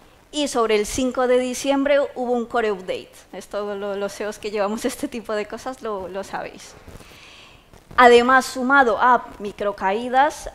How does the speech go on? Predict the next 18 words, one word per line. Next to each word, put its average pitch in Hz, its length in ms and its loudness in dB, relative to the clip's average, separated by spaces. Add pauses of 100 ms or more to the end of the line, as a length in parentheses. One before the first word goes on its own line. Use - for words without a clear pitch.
a 214 80 0
nivel 202 300 -4
de 208 80 -2
servidor 214 580 -4
en 220 140 -2
lo 202 100 0
que 190 140 -4
era 196 100 0
el 196 140 0
resto 196 340 -4
del 190 160 -4
entorno, - 500 -12 (160)
¿vale? 214 220 -4
Tenemos 202 300 -8
subdominio 220 640 -6
y 247 160 -8
dominio 226 320 -2
principal. 196 540 -8